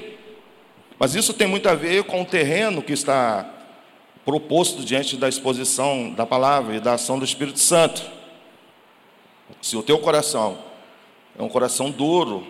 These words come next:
é um coração ainda infértil, a palavra, ela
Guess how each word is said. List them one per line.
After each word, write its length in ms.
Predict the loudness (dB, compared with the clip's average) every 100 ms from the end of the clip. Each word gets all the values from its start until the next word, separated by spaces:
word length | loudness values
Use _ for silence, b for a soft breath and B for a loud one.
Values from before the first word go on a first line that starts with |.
| -12
é 40 | -8
um 20 |
coração 460 | -2 0 0 0
ainda 160 | 0 0
infértil, 680 | -4 2 6 6 2 -6 -8 -16 -20 -20 -20 b b b b b _
a 80 | -4
palavra, 440 | 0 4 4 4
ela 500 | 6 6 4 0 -10